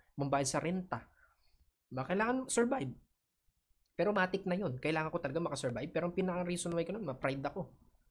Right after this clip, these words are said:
Hindi dahil gusto kong makatulong sa parents ko, di ba? Gusto ko na mabigyan sila. Hindi ganun ang reason why ko nun. No? Ah, ang totoong reason why ko is ma-pride ako. Eh, kayo, ang lalalim ng mga reason why nyo.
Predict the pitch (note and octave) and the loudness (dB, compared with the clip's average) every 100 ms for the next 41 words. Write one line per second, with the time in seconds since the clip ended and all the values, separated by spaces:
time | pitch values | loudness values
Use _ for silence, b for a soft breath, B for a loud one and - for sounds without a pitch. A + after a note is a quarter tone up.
0 | _ - F3 G3+ F#3 F#3 F#3+ E3+ D3 - | _ 0 2 4 4 2 2 -2 -4 -8
1 | - D3+ D3 C#3 D#3 D3+ D3 C#3+ D3 - | -4 -4 -2 -4 0 2 2 0 -4 2
2 | D3 C#3+ D3+ D#3 - D#3+ D3+ D3+ D3+ D3 | 2 2 0 -4 -6 -6 -4 -4 -4 -4
3 | D3 D3 C#3 C3 D3+ D3+ D3 D3 D3 D3 | -2 -2 -2 -2 -2 0 2 2 0 -2
4 | D3+ D3+ D3 B B E3 F3 F#3 F3+ E3+ | -2 -4 -6 B B 0 4 4 2 2
5 | E3+ E3+ E3 D#3+ D#3+ C#3 - _ _ _ | 0 -2 -4 -4 -8 -8 -12 _ _ _
6 | _ _ _ _ _ _ _ _ _ _ | _ _ _ _ _ _ _ _ _ _
7 | - C3 - - _ _ _ _ _ _ | -8 -8 -8 -20 _ _ _ _ _ _
8 | _ _ - C3 B2+ B2+ B2 - - - | _ _ -8 -2 0 0 -2 -6 -14 -8
9 | C#3+ D3 F3 E3 E3 E3+ D#3 D3+ D#3 - | -8 2 4 4 2 0 0 0 -2 -2
10 | C3+ C3 B2+ A#2+ D#3+ - - - - - | -2 -2 -2 -2 -4 -6 -10 -20 -20 -20
11 | _ _ D#3+ D#3 G3+ G#3 E3 D#3+ D#3 D#3+ | _ _ -4 0 2 2 2 0 -2 -4
12 | D#3+ D#3 D#3 D#3 - D3+ D3 D3 E3+ F#3 | -4 -6 -6 -6 -6 -2 0 0 -2 -4